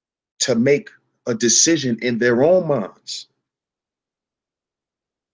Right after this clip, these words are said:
to wanna stop it. And everybody say, "Oh, it has to be a collective. It has to be a collective."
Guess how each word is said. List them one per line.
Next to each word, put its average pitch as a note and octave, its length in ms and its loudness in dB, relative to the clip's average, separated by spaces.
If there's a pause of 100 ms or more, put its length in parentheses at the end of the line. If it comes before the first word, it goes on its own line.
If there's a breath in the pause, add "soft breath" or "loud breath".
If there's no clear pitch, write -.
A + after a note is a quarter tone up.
(520)
to - 140 -2
wanna A2+ 260 2
stop - 420 -4
it. - 120 -20 (2750)
And B2+ 100 2
everybody D3 560 2
say, - 420 -2 (440)
"Oh, C3 320 6
it A2 60 0
has A#2 280 0
to A2 80 -2
be A#2 200 0
a A2 40 -4
collective. A#2 640 -2
It F#2+ 80 -4
has A2+ 280 0
to G#2+ 80 -10
be G#2 200 0
a G2+ 60 -6
collective." - 680 -8